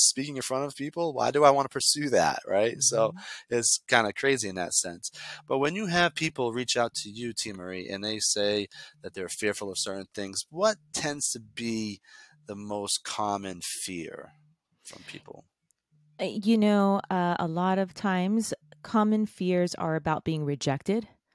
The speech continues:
Speaker 1: Right.
Speaker 2: Common fears are about failing. Common fears are about feeling or what they perceive is doing something, and I don't ever think that,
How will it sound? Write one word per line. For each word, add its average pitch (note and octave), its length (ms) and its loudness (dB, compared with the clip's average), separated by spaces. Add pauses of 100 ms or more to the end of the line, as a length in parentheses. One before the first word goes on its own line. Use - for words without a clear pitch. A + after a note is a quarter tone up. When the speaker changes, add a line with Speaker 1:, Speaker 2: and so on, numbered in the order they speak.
(160)
Speaker 1:
Right. - 240 -6 (480)
Speaker 2:
Common F3 380 2
fears E3+ 440 2
are D#3 140 2
about C#3+ 260 -4
failing. F3+ 640 0 (1040)
Common F3+ 360 0
fears E3+ 580 2
are E3 140 4
about D#3 560 2 (100)
feeling G#3+ 920 4 (240)
or D#3+ 720 6
what D#3+ 240 0
they F#3 180 6
perceive F3 600 0
is D#3 480 -2
doing F3+ 240 4
something, D#3+ 760 -2
and E3 220 -4
I E3 160 4
don't F#3+ 260 2
ever D3 200 -2
think D3 380 -2
that, C3+ 280 0